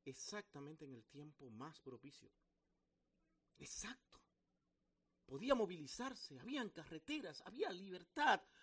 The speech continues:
había una facilidad para llegar y moverse de una ciudad a otra, y esto facilitó el evangelio de Cristo, pero para que eso fuera real, Dios tuvo que ir preparando todo el camino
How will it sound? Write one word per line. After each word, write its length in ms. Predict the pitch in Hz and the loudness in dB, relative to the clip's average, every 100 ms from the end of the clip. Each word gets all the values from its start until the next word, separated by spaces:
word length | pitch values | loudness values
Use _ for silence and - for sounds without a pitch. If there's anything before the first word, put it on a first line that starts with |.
| - | -8
había 320 | 180 214 302 | -4 4 6
una 280 | 294 262 277 | 6 2 -4
facilidad 540 | - 208 208 180 262 262 | -4 -10 -2 6 6 8
para 140 | 202 | 6
llegar 320 | 180 220 262 | 6 8 8
y 40 | 220 | 8
moverse 340 | 196 226 220 | 6 6 6
de 40 | |
una 160 | 240 240 | 6 4
ciudad 360 | - 180 233 175 | 6 10 10 12
a 80 | 175 | 12
otra, 280 | 262 220 | 12 12
y 80 | 185 | 6
esto 180 | 233 254 | 6 6
facilitó 720 | 247 220 226 196 277 285 - - - | 2 -2 -4 10 12 12 12 4 12
el 200 | 220 240 | 12 12
evangelio 720 | 240 240 226 175 311 311 208 | 12 12 8 6 6 8 8
de 100 | 196 | 8
Cristo, 480 | 175 196 170 208 214 - - | 6 0 2 2 2 -2 10
pero 240 | 226 226 | 12 12
para 240 | 226 214 208 | 12 10 10
que 220 | 208 214 | 4 4
eso 320 | 311 339 - 262 | 6 6 6 0
fuera 340 | - 277 208 | 10 10 10
real, 440 | 202 185 165 175 - - | 8 12 12 12 8 0
Dios 300 | 165 220 - | 8 8 8
tuvo 280 | 214 190 160 | -2 0 0
que 100 | 160 | 0
ir 140 | 196 | 0
preparando 560 | 160 151 156 160 156 143 | 2 2 2 2 2 0
todo 460 | 180 190 180 156 | -2 0 0 0
el 160 | 131 117 | 0 -4
camino 500 | 139 135 143 117 | -6 -4 -4 -6